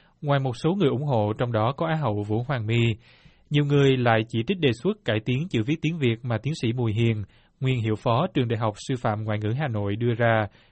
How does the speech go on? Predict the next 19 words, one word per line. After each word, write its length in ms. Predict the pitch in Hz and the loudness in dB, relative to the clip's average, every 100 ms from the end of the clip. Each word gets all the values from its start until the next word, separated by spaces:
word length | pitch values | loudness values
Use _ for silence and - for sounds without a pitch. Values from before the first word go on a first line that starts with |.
| _ | _
trong 280 | 127 120 110 | 0 0 0
cuốn 140 | 123 135 | -4 -2
sách 160 | 190 180 | -4 0
dày 340 | 123 113 104 | 0 2 -2
hai 200 | - 127 | -4 -4
ngàn 240 | 120 113 101 | -2 -2 -4
hai 160 | 110 110 | -6 -6
trăm 140 | 113 | -2
trang, 320 | 117 117 110 101 _ _ _ | 2 2 0 -8 _ _ _
Ngôn 160 | 151 143 | -2 0
ngữ 160 | 113 | 0
ở 80 | 127 | 0
Việt 160 | 127 143 | -2 -2
Nam, 300 | 127 120 113 | 0 0 0
hội 260 | 101 107 | -2 -2
nhập 160 | 107 107 - | 0 -2 0
và 220 | 113 101 | 0 0
phát 220 | - 160 | -2 -2
triển. 340 | 120 104 127 | -2 -2 -6